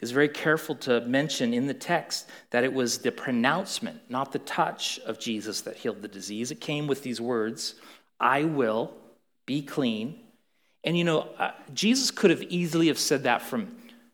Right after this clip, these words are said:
twenty yards away, fifty yards away, hundred yards away. But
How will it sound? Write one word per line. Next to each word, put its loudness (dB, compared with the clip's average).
twenty -2
yards 4
away, -4
fifty -2
yards 0
away, -8
hundred 6
yards 4
away. -8
But 6